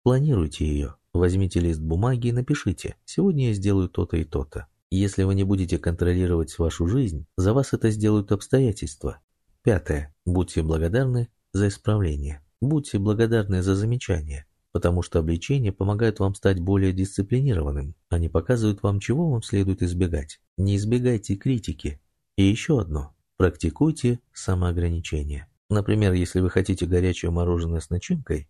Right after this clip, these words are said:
тогда закажите чай без сахара. Дело не в стройности, это вопрос воспитания самоограничения.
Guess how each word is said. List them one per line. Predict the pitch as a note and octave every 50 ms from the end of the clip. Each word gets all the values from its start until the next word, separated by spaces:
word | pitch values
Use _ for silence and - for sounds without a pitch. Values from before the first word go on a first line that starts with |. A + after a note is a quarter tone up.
| _ _
тогда | - - B2 C3+ C#3+
закажите | C3 B2 A2 - A2+ A2 A2+ A2 - - G2
чай | - - G2+ G2+
без | G2 G#2 G#2+
сахара. | - - B2+ A2+ - - - - - - _ _ _ -
Дело | F#2+ G#2 G#2 G#2
не | G2+ G2+ G2 F#2+
в |
стройности, | - - - F#3+ D#3 G#2 E2+ D#2 C#2+ - - - C2+ - - _
это | - G#2 - F#2+
вопрос | F2+ F2+ F2+ - C#3+ E3+ E3+ - - -
воспитания | D#3+ - - - C#3+ D3 - B2 A#2+ A2 G#2 G2
самоограничения. | - - G#2+ G#2+ G2+ F#2+ G#2 G#2 G#2+ G#2+ G#2 - - E2 D2 C2+ C#2 C#2 C#2+ -